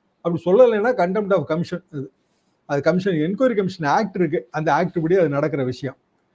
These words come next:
ஆனா அதுவும் இல்ல. இது தீர்ப்பை படித்து பார்க்கிற எல்லாருக்குமே தலை சுத்திருச்சு.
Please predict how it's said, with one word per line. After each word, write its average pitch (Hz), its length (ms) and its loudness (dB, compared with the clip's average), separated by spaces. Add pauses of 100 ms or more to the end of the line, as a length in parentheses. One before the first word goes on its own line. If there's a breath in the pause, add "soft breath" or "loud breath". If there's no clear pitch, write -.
(200)
ஆனா 220 380 2
அதுவும் 330 400 6
இல்ல. 247 240 0
இது 120 360 -4 (2250)
தீர்ப்பை 196 320 -2
படித்து 160 380 -4
பார்க்கிற 143 360 -4
எல்லாருக்குமே 165 600 0
தலை 160 300 -6
சுத்திருச்சு. 139 440 -6